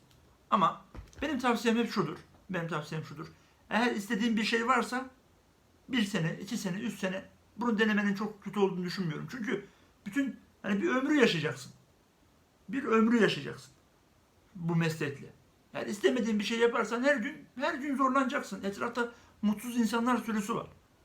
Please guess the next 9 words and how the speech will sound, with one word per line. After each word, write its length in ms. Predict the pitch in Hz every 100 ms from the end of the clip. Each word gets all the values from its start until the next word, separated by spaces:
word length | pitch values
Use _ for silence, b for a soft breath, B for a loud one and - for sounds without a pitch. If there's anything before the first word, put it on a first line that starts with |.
| -
Bu 40 |
mutsuz 320 | 220 247 254
insanlar 380 | 285 240 247 247
sürüsünün 360 | 202 240 220 214
sebebi 380 | 247 247 285 285 B B B _
istemedikleri 720 | 208 - 330 311 247 214 190 165
iş 180 | 160 208
ya 100 | 202
da 140 | 220